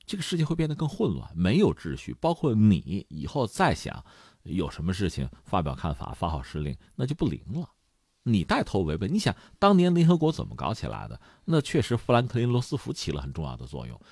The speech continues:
现在等于说你给自己挖坟掘墓，这个不是一个聪明的办法，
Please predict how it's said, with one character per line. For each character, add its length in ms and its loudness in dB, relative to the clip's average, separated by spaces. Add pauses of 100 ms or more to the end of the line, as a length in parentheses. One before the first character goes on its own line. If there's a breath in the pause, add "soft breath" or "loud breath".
现 160 6
在 80 8
等 160 2
于 60 4
说 200 2 (280 loud breath)
你 140 2
给 120 0
自 200 0
己 140 -6
挖 120 -6
坟 180 -6
掘 160 -10
墓， 200 -6
这 200 0
个 120 -4
不 200 -8
是 140 -6
一 60 -2
个 80 -2
聪 200 -8
明 120 -4
的 80 -4
办 220 -6
法， 180 -18